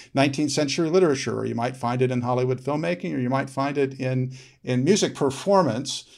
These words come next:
Just thinking about how these things are made and produced and distributed and the effort and thoughts that goes into them, uh, because there's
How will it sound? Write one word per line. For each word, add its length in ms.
Just 180
thinking 320
about 240
how 220
these 200
things 260
are 100
made 380
and 220
produced 440
and 80
distributed 580
and 260
the 160
effort 320
and 160
thoughts 300
that 160
goes 200
into 200
them, 260
uh, 280
because 400
there's 560